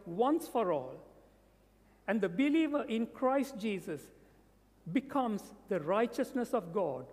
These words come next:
which you find in two Corinthians chapter five. That's what a believer is right at birth into the kingdom of God, the kingdom of Jesus Christ. So what follows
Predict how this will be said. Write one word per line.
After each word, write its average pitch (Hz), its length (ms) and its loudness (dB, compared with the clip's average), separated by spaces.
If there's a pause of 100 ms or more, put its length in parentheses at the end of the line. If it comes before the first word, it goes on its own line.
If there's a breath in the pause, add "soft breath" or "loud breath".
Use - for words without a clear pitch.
(120)
which - 180 -10
you 196 100 -4
find 214 400 -2
in 208 140 -4
two 208 200 -2
Corinthians 208 580 -2
chapter 185 320 -4
five. 147 320 -2 (720 loud breath)
That's 190 360 2
what 202 360 -2
a 220 100 2
believer 226 640 0
is 190 200 -4 (120)
right 269 340 2 (160)
at 180 240 -2
birth 208 340 2
into 226 240 -2
the 220 100 0
kingdom 208 440 -2
of 190 220 -6
God, 147 280 -2 (280)
the 156 80 -6
kingdom 202 420 -2
of 156 180 -4
Jesus 196 380 -6
Christ. 151 420 -10 (1200 soft breath)
So - 180 4
what 302 340 2
follows 277 560 0